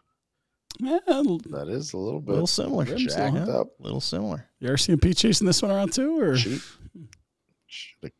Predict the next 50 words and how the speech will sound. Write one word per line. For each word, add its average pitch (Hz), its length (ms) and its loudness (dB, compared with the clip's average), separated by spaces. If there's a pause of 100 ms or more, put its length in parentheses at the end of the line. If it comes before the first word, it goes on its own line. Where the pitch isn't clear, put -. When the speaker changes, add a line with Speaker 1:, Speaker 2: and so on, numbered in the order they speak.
(140)
Speaker 2:
kept - 380 -8
that. 69 240 -2 (1200)
Speaker 3:
Now 170 200 8
that 170 80 10
I 151 60 10
ran 151 180 10
my, 123 220 6
my 127 120 2
mouth 143 300 10
off, 87 240 -2
I've 107 80 0
got 123 180 8
a 120 40 4
thing 135 240 6
coming 117 260 6
up 131 180 6
here, 92 180 -4
and 107 80 0
hopefully 123 340 6
all 120 160 6
of 120 80 2
my 131 180 10
stuff 101 400 2
works. - 380 -2
I 101 100 0
did 113 180 0
get 113 120 -4
a 104 80 -4
text - 400 -4
partway 104 280 -4
through 107 200 -10
the - 80 -14
Pinder 131 200 2
report 104 320 -2
saying, 104 220 -2
"Oh, 117 80 -8
yeah, 131 160 -6
you're, 113 260 -8 (140)
not 117 160 -10
all 110 120 -4
your 107 120 -4
stuff's - 340 -4
in 117 120 -8
there." 98 140 -12
So 160 120 2
hopefully 185 240 6
this 131 100 4
is 127 60 0
gonna 120 140 2
work. 98 200 -8